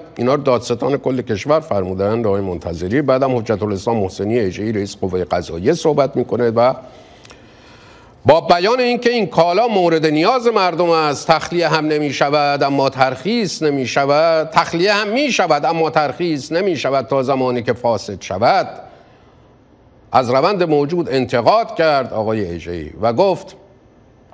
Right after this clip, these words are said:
"چه منطقی است که کالا را نیاز داشته باشیم، پول هم داشته باشیم، ولی آن کالا بیاید تا در انبار بماند؟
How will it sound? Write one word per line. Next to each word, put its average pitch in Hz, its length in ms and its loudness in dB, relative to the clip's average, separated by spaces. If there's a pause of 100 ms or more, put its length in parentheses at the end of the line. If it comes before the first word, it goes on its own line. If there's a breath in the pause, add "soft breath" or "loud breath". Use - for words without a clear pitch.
(400)
"چه - 180 2
منطقی 226 480 0
است 165 120 -4
که 202 100 0
کالا 190 360 2
را 190 100 0
نیاز 180 440 0
داشته 180 300 -2
باشیم، 170 320 -2
پول 165 240 -2
هم 160 120 0
داشته 147 300 -2
باشیم، 156 380 -2
ولی 151 160 0
آن 143 140 0
کالا 139 280 -2
بیاید 139 420 0
تا 123 120 -2
در 120 160 0
انبار 117 340 0
بماند؟ 113 460 -2